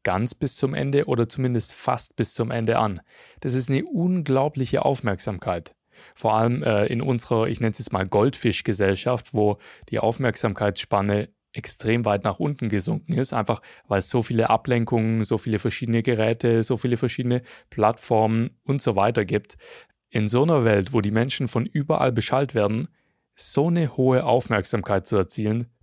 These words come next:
das ist wirklich einzigartig und da sind Podcasts im Moment auch das einzige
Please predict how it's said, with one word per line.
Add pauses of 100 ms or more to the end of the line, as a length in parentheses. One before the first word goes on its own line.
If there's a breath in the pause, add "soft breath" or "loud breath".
das
ist
wirklich
einzigartig
und
da
sind
Podcasts
im
Moment
auch
das
einzige